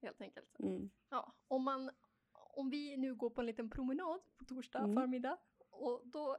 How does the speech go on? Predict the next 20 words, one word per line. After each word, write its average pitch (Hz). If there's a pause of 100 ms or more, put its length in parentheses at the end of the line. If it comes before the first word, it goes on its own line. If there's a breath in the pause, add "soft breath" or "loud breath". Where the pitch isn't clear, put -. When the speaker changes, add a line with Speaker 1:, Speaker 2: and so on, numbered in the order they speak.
Speaker 1:
kanske 254
du 202
säger 196
att, 196
"Men 220
gud, 214 (340 soft breath)
det 320
här 294
var 220
väl 370
artut?" - (220)
Och 262
säger 202
Speaker 2:
Jaha. 190
Speaker 1:
jag, -
"Ja, 370
det 330
var 233
det." 226 (480 loud breath)
Speaker 2:
<laughs> 240